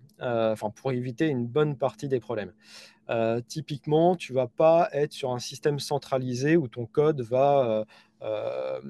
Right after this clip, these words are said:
par système centralisé, j'entends les, euh, certains, certaines solutions cloud où, euh, ton code va, euh,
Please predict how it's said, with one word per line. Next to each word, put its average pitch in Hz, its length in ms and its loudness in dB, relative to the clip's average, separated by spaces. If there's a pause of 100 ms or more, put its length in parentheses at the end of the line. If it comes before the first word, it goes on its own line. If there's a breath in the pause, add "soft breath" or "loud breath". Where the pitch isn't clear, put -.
(480)
par 123 140 -4
système 147 280 -4
centralisé, 139 540 -2
j'entends 131 280 -2
les, 117 200 0
euh, 117 200 -4 (220)
certains, 127 640 -4
certaines 127 340 -8
solutions 127 440 -8
cloud 156 400 4 (460 loud breath)
où, 156 200 6
euh, 127 300 4
ton 135 140 -6
code 156 340 4
va, 135 320 4
euh, 110 200 0